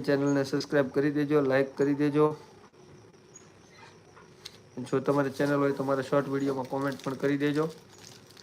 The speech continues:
જય રામાપીર,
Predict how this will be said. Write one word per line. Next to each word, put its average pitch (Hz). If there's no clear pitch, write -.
જય 131
રામાપીર, 131